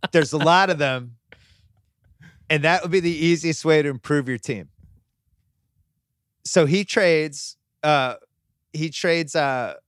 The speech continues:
for Kyle Lowry in February two thousand nine. Kyle Lowry was somebody we all liked. He was buried on that Memphis team. He wa-, he, they had had Mike Conley.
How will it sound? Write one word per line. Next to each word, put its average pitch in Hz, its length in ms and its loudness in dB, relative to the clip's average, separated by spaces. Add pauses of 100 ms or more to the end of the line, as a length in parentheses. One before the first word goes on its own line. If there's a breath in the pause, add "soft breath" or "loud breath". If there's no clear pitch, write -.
(160)
for 185 300 0
Kyle 170 340 0
Lowry 131 600 -2 (100)
in 135 100 -8
February 151 440 2
two 143 180 -6
thousand 123 440 -4
nine. 101 320 -8 (160)
Kyle 214 280 2
Lowry 180 360 0
was 123 160 -8
somebody 135 320 -4
we 143 220 0
all 170 180 2
liked. 117 480 -6 (320)
He 151 80 -4
was 120 180 -6
buried 175 420 0
on 143 140 2
that 135 180 -4
Memphis 127 400 -6
team. 120 340 -6
He 127 100 -8
wa-, 151 180 4
he, 135 280 -8 (120)
they 143 140 -2
had 143 180 0
had 165 300 0
Mike 151 180 -2
Conley. 117 580 -6